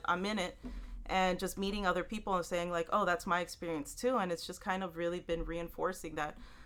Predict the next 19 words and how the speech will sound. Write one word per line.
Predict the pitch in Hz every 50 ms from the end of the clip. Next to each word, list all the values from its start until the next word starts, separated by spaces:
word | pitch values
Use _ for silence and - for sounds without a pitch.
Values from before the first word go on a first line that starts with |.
| - - -
there's | 180 180 175
this | 185 185 170 -
need | 180 180 185 190 196 202 202 208 208 202 190 175 180
to | - - 175
see | - - 220 220
each | 233 247 226 185 - -
other | 165 151 156 147 127 127 - 185 196 -
and | - 185 175
to | 170 - 190
be | 180 - 208 220 226
with | 208 190 - -
each | 226 - -
other | 180 165 165 165 160
and | 139 165 165
to | - 170
share | - - 185 180 185
our | 190 185
experiences, | 175 160 - - - 160 156 156 156 156 156 156 - 147 160 156
because | 151 - 170 160 - 156 156 147 151 -